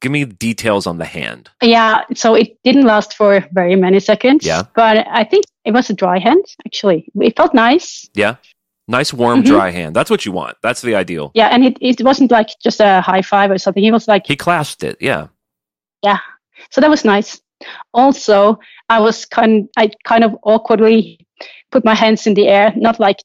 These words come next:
Speaker 2: horns up, but with a heart. <laughs> And he said, "Thank you,"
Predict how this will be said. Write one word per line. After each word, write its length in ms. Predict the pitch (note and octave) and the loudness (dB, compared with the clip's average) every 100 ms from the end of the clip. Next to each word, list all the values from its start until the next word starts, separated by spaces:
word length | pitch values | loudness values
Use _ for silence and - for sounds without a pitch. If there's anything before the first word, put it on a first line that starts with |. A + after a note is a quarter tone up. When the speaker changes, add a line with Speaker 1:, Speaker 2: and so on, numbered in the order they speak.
| _ - | _ -2
Speaker 2:
horns 300 | G#3+ G#3 - | 0 2 0
up, 120 | A3 | 0
but 160 | G#3+ G#3 | -2 0
with 140 | G3 | -2
a 280 | G3+ _ G3 | -2 _ -16
heart. 380 | - G3 A#3 C#4+ - - _ - | -4 0 0 -2 -14 -20 _ -10
<laughs> 80 | - - - D4+ - A#3+ - - C5+ F#4+ | 2 2 4 0 2 -2 -2 -6 -4 -4
And 120 | - G#3+ | 0 2
he 80 | |
said, 200 | A3+ G#3+ F#3+ _ _ | 2 -2 -4 _ _
"Thank 320 | A3 G#3 G3+ | 0 0 0
you," 260 | F3+ D#3+ | -2 -2